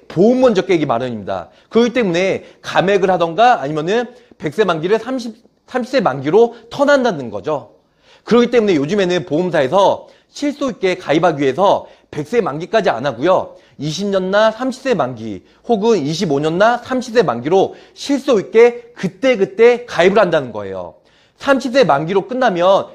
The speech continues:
그 이후에 재연장할 수 있는 옵션 특약이 새로 생겼습니다. 작년부터 생겼기 때문에요. 삼십 세 만기로 끝난 다음에 그때부터 다시 한번 재연장을 하게 되면 그때 시점에서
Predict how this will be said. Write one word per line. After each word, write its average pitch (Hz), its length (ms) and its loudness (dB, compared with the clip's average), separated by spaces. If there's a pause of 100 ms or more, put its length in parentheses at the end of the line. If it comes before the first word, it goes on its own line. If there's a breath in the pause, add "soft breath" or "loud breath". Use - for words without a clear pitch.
그 - 140 -4
이후에 175 880 0
재연장할 202 640 2
수 208 120 -6
있는 208 420 0 (120)
옵션 202 400 2
특약이 196 340 0
새로 262 300 -4
생겼습니다. 117 800 -4 (480 soft breath)
작년부터 226 520 2
생겼기 220 340 0
때문에요. 156 600 -2 (200 loud breath)
삼십 - 320 -8
세 285 100 -2
만기로 165 440 -2
끝난 254 280 -2
다음에 175 600 0
그때부터 151 840 0 (160 loud breath)
다시 151 240 -2
한번 160 400 0
재연장을 151 720 2
하게 214 240 -4
되면 147 440 0 (400 soft breath)
그때 247 420 -2
시점에서 240 920 2